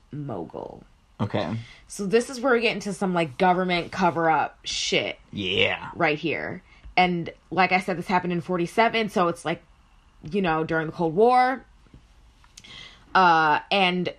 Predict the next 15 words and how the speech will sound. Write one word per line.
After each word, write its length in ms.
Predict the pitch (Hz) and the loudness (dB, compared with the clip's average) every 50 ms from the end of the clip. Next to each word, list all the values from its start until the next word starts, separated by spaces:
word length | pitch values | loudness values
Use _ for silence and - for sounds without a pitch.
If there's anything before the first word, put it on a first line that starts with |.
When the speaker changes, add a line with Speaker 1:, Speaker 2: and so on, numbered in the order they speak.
| _ - | _ -18
Speaker 1:
so 360 | - - - 220 202 202 196 | -16 0 4 4 4 6 4
it 180 | 202 190 - - | 2 -2 -2 0
was 220 | 196 208 190 - | 0 0 0 0
involved 560 | 190 214 196 147 151 202 202 208 214 214 175 | -2 -4 -4 0 4 8 8 8 8 6 2
in 100 | 190 208 | -4 -6
surveillance 580 | 190 - 208 190 156 190 190 180 180 180 180 - | -4 -2 -4 0 2 2 2 2 0 -2 -2 -2
of 160 | - 180 147 | -4 -2 -2
the 80 | 175 170 | -4 -6
Soviet 460 | - - 180 175 170 160 165 156 - | -2 -2 0 0 0 0 0 -2 -2
Union, 800 | 156 139 160 160 135 104 73 55 53 73 101 101 131 143 151 143 - - | -4 -6 -6 -6 -6 -6 -8 -8 -8 -8 -8 -10 -10 -12 -14 -16 -10 -4
uh, 320 | - 127 113 98 80 - 160 | -2 0 0 0 -2 -4 -6
during 240 | - 175 165 156 151 | -6 -6 -4 -4 -4
the 80 | 143 151 | -6 -6
Cold 300 | - - 160 151 123 127 | -2 -2 -2 -2 -2 -4
War. 300 | 170 135 90 101 95 | -4 -2 -2 -4 -6